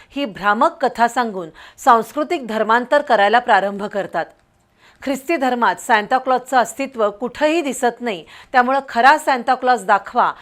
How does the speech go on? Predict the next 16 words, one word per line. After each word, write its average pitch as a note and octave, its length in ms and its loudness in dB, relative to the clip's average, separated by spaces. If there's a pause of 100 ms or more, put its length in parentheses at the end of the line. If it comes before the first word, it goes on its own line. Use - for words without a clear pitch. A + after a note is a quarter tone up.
(160)
आणि A#3+ 260 2
एक C4+ 280 4
लाख A#3 300 4
रुपये A#3+ 240 -2
बक्षीस A3 480 -4
मिळवा, A3 400 4
असं G#3 220 -2 (100)
आव्हान F#3+ 420 -2 (400)
हिंदू C4 320 0
राष्ट्र B3+ 320 4
समन्वय A3+ 440 -2
समितीनं G#3+ 680 -6
आज G#3+ 240 0
पत्रकार A#3 520 0
परिषदेत F#3+ 500 -4
दिलं. E3+ 340 -10